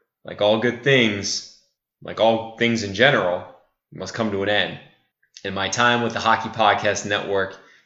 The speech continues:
has ended. I am no longer going to produce weekly content through the podcast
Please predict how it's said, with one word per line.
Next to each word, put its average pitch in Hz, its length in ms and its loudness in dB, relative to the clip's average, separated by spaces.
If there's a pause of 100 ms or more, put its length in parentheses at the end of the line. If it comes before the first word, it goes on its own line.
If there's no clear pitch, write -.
has 87 340 -6
ended. 113 680 0 (460)
I 92 160 -2
am 90 600 -4 (280)
no 104 280 2
longer 117 400 4
going 107 280 -2
to 101 60 -10
produce 104 580 -6 (300)
weekly 110 460 -4
content 98 720 -6 (840)
through 139 180 0
the 113 80 2
podcast 123 960 2